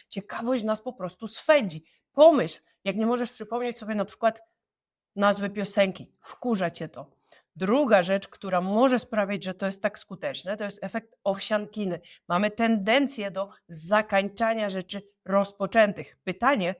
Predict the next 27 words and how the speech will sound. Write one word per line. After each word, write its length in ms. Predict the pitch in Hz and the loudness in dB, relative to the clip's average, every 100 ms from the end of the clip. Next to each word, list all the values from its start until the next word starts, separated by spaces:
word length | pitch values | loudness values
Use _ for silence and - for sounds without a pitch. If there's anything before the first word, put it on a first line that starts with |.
| _ _ | _ _
to 140 | - 320 | -8 -6
jest 160 | 262 | -6
właśnie 480 | 226 254 262 - 277 | -4 -4 -6 -2 -2
taka 320 | 277 226 233 | -2 -4 -2
niedokończona 680 | 233 208 190 196 175 175 180 | -4 -4 -8 -10 -10 -10 -8
klamra. 440 | 208 196 180 156 143 _ _ - | -2 0 0 -4 -8 _ _ -6
Drugi 320 | 185 208 190 | 0 0 -2
sposób, 540 | - 170 156 262 262 _ _ _ - | -6 -10 -6 -6 -8 _ _ _ 0
użyj 340 | 302 302 294 | 2 4 2
słowa 680 | 277 - - 226 214 208 208 _ _ | 0 -8 -4 0 4 4 2 _ _
„ponieważ”. 680 | - 240 214 165 - - - _ _ _ - | 0 2 4 0 -2 -14 -18 _ _ _ 2
O 120 | 294 | 2
tym 180 | - 170 | 2 -6
z 100 | - | -6
kolei 300 | 156 156 226 | -8 -6 -8
przeczytałam 600 | - 208 185 170 190 226 | -8 -10 -8 -4 -4 -2
w 20 | |
eksperymencie 760 | 196 - 185 175 180 196 208 - | -6 -6 -10 -8 -8 -6 -8 -6
Ellen 400 | 185 190 190 190 _ - | -2 0 -2 -4 _ -4
Langer. 500 | 170 165 147 143 - _ _ | 0 0 -2 -8 -14 _ _
Dawno, 460 | 156 208 233 196 185 | 2 6 6 6 2
dawno, 360 | 196 202 175 165 | 2 2 0 -4
dawno 340 | 185 170 165 | -6 -8 -10
temu 360 | 175 175 208 226 _ - | -8 -6 -6 -6 _ -6
na 100 | 175 | -4
uczelniach 420 | 180 226 247 214 | -2 -2 -2 -4
były 360 | 190 196 185 | -4 -4 -4